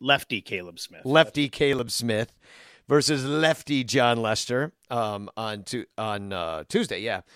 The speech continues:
Speaker 2: And I saw an article that said, uh, "Caleb Smith is the only reason to watch the Marlins." That's the title of the headline.
Speaker 1: Wow.
Speaker 2: Yeah, so he's pretty good, I guess.
Speaker 1: Soon to be traded, Caleb Smith, I'm
Speaker 2: He
Speaker 1: guessing.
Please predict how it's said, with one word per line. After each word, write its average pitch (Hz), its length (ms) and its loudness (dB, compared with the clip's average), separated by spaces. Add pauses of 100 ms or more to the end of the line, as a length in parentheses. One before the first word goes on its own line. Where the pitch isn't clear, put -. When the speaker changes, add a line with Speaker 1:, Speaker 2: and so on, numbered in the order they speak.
(420)
Speaker 2:
And 147 240 4
I 131 120 6
saw 160 200 4
an 151 80 4
article 156 300 6
that 127 120 0
said, 120 380 2
uh, 104 280 -2 (260)
"Caleb 202 400 6
Smith 151 560 2 (720)
is 143 460 6 (100)
the 131 300 0
only 156 280 6
reason 139 300 2
to 120 80 2
watch 120 240 2
the 120 80 -2
Marlins." 95 540 -4 (400)
That's 147 260 4
the 131 220 4
title 120 380 0
of 107 80 -2
the 101 60 -4
headline. 87 440 -4 (680)
Speaker 1:
Wow. 110 240 -6 (220)
Speaker 2:
Yeah, 90 220 -4 (100)
so 110 400 -2
he's 143 180 0
pretty 120 240 0
good, 98 180 -4
I 101 60 -2
guess. 104 320 -4 (360)
Speaker 1:
Soon 208 260 6
to 190 60 8
be 180 120 8
traded, 180 380 6
Caleb 127 280 4
Smith, 117 280 -8
I'm 113 80 -6
Speaker 2:
He 131 60 -8
Speaker 1:
guessing. 101 320 -10